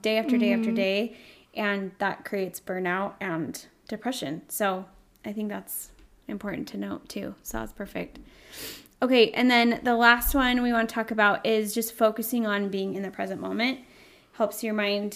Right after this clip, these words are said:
Speaker 1: to slow down. It helps it so that, I have heard there's, like, a quote that's like, "When you focus on the past, um, it leads to depression. When you focus on the future, it leads to anxiety." And so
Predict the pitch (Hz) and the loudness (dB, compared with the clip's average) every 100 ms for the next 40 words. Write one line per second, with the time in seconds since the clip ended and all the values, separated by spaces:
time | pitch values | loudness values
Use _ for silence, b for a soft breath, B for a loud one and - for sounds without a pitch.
0 | - - 208 214 214 208 208 214 - - | -10 -8 -2 2 4 4 2 0 -4 -8
1 | 202 208 - 214 - 202 196 190 - - | -6 -6 -4 -4 -4 -2 -4 -4 -10 -16
2 | - - - 220 220 220 - _ - 214 | -18 -8 2 4 4 2 -12 _ -6 -6
3 | 208 233 208 208 196 190 190 196 185 - | -4 0 0 0 -2 -4 -6 -6 -6 -4
4 | - - 175 180 185 185 254 262 294 285 | -6 -6 -8 -6 -8 -2 0 2 0 4
5 | 277 262 B B B B B _ 269 269 | 4 4 B B B B B _ 0 4
6 | 262 247 247 - - - - _ 226 214 | 8 8 8 0 -8 -12 -18 _ -2 -2
7 | 202 185 - 196 202 - 202 202 277 262 | -2 -4 -2 -2 -2 -4 -6 -4 -2 0
8 | - 254 247 214 208 214 208 208 202 202 | 0 0 0 0 -2 -4 -6 -8 -8 -6
9 | 214 208 202 190 202 196 - - 196 190 | -6 -4 -4 -2 -4 -4 -6 -6 -6 -4
10 | 180 185 214 226 202 190 208 196 190 196 | -4 -2 -2 -2 -4 -4 -4 -4 -4 -6